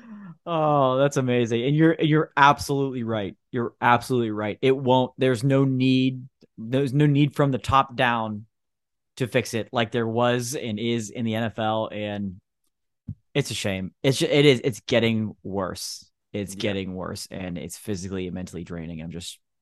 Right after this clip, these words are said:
Speaker 1: we're just out here trying to help people.
Speaker 2: Dude,
Speaker 1: Just one step
Speaker 2: replay
Speaker 1: at a time.
Speaker 2: I want replay to go away in all sports, though. That's a whole different conversation for its own. It's like,
Speaker 1: Yeah.
Speaker 2: I just want it all to go away.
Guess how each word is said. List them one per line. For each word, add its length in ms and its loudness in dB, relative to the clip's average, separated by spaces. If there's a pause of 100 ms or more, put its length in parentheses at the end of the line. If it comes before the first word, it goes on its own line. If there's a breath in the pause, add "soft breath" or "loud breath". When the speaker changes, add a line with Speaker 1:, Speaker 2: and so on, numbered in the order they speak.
(680)
Speaker 1:
we're 80 0
just 180 0
out 140 2
here 100 -4
trying 260 -6
to 60 -10
help 200 -10
people. 360 -10
Speaker 2:
Dude, 380 -6
Speaker 1:
Just 140 -12
one 180 4
step 160 2
Speaker 2:
replay 60 2
Speaker 1:
at 60 -4
a 40 -10
time. 280 -12 (180)
Speaker 2:
I 100 6
want 220 6
replay 280 6
to 60 4
go 120 2
away 200 2
in 80 -4
all 140 -8
sports, 340 -6
though. 300 -6
That's 180 6
a 60 10
whole 180 10
different 340 4
conversation 580 0
for 140 0
its 140 -6
own. 160 -4
It's 120 2
like, 80 6
Speaker 1:
Yeah. 220 8
Speaker 2:
I 60 6
just 200 0
want 140 4
it 60 0
all 160 -2
to 80 -20
go 120 -10
away. 280 -10